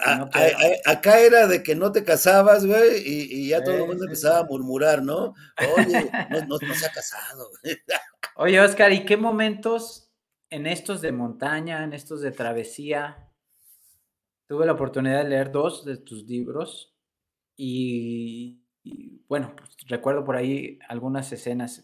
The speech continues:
Speaker 1: pero ¿qué momentos realmente te conectaste? Y con esta conexión, tú me vas a entender bien, es conectarte con, con esta energía divina, con Dios, con el universo.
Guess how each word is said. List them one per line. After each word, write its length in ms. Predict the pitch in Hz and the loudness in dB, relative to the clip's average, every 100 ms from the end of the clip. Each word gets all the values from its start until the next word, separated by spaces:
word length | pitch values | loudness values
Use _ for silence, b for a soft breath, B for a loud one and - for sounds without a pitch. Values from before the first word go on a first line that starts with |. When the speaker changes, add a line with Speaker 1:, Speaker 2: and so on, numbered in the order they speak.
| - | -10
Speaker 1:
pero 220 | 135 131 | -6 -6
¿qué 100 | - 185 | -4 -2
momentos 840 | 190 180 170 180 180 - - _ _ _ _ _ _ _ _ _ _ | 0 -2 -4 -4 -4 -8 -16 _ _ _ _ _ _ _ _ _ _
realmente 460 | 139 156 170 165 165 | 2 2 2 -2 -2
te 200 | - - | -4 -2
conectaste? 1200 | 131 127 123 123 - - 123 - - - _ _ _ _ _ _ _ _ _ - | -2 -2 -4 -8 -12 -8 -8 -8 -14 -20 _ _ _ _ _ _ _ _ _ -20
Y 120 | 110 | -6
con 200 | 139 147 | -2 -2
esta 240 | 165 190 | 0 0
conexión, 440 | 160 135 135 156 156 | 0 -2 -2 -4 -4
tú 100 | 151 | -4
me 80 | |
vas 200 | 147 143 | -2 -4
a 40 | 135 | -6
entender 460 | 113 123 123 131 | -6 -6 -2 -4
bien, 460 | 131 143 151 165 - _ _ | -4 -6 -6 -10 -20 _ _
es 500 | - 131 143 - _ _ _ _ _ _ | -8 -6 -6 -12 _ _ _ _ _ _
conectarte 640 | 120 123 120 143 147 - | -8 -8 -4 -4 -4 -8
con, 520 | - 117 110 98 - _ _ | -6 -6 -6 -8 -16 _ _
con 200 | 120 117 | -8 -6
esta 200 | 135 165 | -6 -4
energía 420 | 143 123 - 139 | -4 -4 -4 -4
divina, 460 | 131 120 147 147 135 | -2 -4 -6 -8 -10
con 140 | 113 113 | -8 -6
Dios, 200 | 131 - | -8 -8
con 160 | 135 | -8
el 100 | 113 | -6
universo. 840 | 113 113 127 131 - 139 139 _ | -6 -6 -6 -8 -8 -10 -10 _